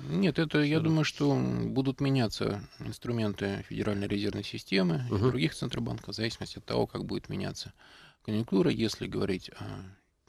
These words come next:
Speaker 1: ближайшей перспективе, то, видимо, Ф Р С будет предлагать какие-то, э, программы сворачивания постепенного Q E три. Они
Speaker 2: Мгм.
Speaker 1: могут быть и пассивные, то есть она будет просто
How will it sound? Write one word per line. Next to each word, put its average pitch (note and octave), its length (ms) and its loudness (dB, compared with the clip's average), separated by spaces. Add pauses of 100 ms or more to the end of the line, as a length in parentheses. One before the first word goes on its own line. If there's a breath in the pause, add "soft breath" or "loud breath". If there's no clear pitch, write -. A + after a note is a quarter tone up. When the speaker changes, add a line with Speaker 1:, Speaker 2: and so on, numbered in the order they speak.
(340)
Speaker 1:
ближайшей B2+ 460 0
перспективе, A2 720 -8
то, G2 180 -2
видимо, G2 360 -6
Ф - 120 -12
Р G#2 140 2
С F2 40 -8
будет - 200 -4
предлагать G2+ 520 -2
какие-то, - 520 -10 (760 soft breath)
э, F#2 380 -2 (480)
программы G2 640 0
сворачивания C#3 640 -2
постепенного A2+ 720 -4
Q A2 160 -8
E A2 120 0
три. G#2+ 220 -6
Они C3+ 160 2
Speaker 2:
Мгм. A#2 60 2
Speaker 1:
могут G2 180 -2
быть - 180 -6
и G2 160 -6
пассивные, B2 580 0
то - 100 -8
есть - 140 -10
она G#2+ 120 -4
будет A2+ 240 -4
просто A2 420 -4